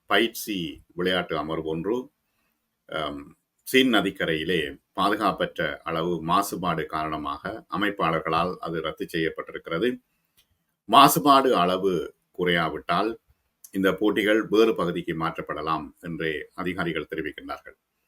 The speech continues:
உலகத்திலேயே அதிக எண்ணிக்கையிலான எலிகள் இருக்கின்ற நகரம் பாரிஸாக தற்பொழுது, அ, கண்டுபிடிக்கப்பட்டிருக்கிறது. அதிகமான எண்ணிக்கையில் எலிகள் இருக்கின்ற நகரம் பாரிஸ். தலைநகரில் வசிக்கின்ற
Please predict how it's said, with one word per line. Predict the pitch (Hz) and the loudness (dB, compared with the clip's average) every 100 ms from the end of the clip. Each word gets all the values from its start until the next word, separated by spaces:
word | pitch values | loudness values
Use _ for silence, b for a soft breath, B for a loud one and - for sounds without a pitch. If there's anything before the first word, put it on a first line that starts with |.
| _ _ _ _ _ b - | _ _ _ _ _ b -4
உலகத்திலேயே | 95 127 156 - 135 110 107 139 | 4 8 8 6 4 4 4 2
அதிக | - 90 113 110 | 0 0 0 0
எண்ணிக்கையிலான | 92 95 87 87 85 80 76 | 0 -2 -2 -2 -2 -2 -4
எலிகள் | 80 87 85 78 71 _ _ _ _ - | -4 -2 -2 -4 -8 _ _ _ _ -6
இருக்கின்ற | 87 87 85 78 | -4 -4 -4 -4
நகரம் | 76 80 98 95 - _ _ _ | -4 -2 0 -2 -4 _ _ _
பாரிஸாக | 101 - - 80 69 80 | 0 0 0 -4 -4 -4
தற்பொழுது, | 80 80 - 80 78 73 - - _ _ _ _ - | -6 -8 -6 -8 -6 -10 -12 -20 _ _ _ _ -14
அ, | - - - - | -12 -12 -10 -6
கண்டுபிடிக்கப்பட்டிருக்கிறது. | 85 82 80 80 78 76 - 76 76 76 | -4 -2 -4 -4 -6 -6 -6 -8 -6 -6
அதிகமான | 82 104 101 87 82 | -2 0 0 0 0
எண்ணிக்கையில் | 80 90 87 80 80 82 113 - _ _ _ - | -2 -4 -2 -2 -2 -2 -6 -10 _ _ _ -4
எலிகள் | 90 90 85 | -2 0 -2
இருக்கின்ற | 82 80 80 | -4 -6 -8
நகரம் | 78 82 95 98 95 | -6 -4 -2 -4 -2
பாரிஸ். | - 113 98 - _ _ _ _ _ _ _ _ _ _ | -2 0 0 -4 _ _ _ _ _ _ _ _ _ _
தலைநகரில் | - 123 143 139 135 110 | 4 6 6 6 4 2
வசிக்கின்ற | 92 98 90 92 85 92 113 | 0 0 -2 -2 -2 -2 -4